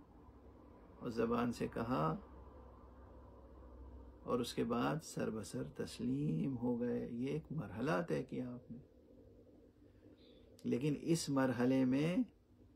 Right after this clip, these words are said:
کسب علم کے بعد دوسری کیا چیز تھی؟ دل میں، ذہن میں،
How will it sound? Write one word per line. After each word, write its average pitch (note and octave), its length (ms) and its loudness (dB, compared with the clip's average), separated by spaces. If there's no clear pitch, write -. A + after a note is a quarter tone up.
کسب D3 400 4
علم D3 400 4
کے D3+ 120 0
بعد C3+ 280 4
دوسری C3 480 2
کیا E3 220 2
چیز D#3 340 0
تھی؟ D3 340 0
دل D3+ 300 4
میں، C#3+ 460 2
ذہن C#3 440 -2
میں، C4 380 0